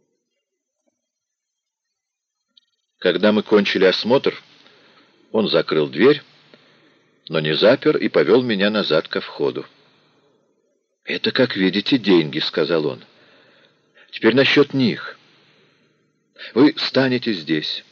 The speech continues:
спрячетесь за этими ящиками».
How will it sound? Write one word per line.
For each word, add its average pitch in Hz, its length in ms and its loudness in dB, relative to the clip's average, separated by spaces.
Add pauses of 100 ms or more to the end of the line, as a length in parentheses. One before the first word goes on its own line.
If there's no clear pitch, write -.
(720)
спрячетесь - 960 0 (200)
за 104 180 2
этими 135 340 4
ящиками». 82 640 -2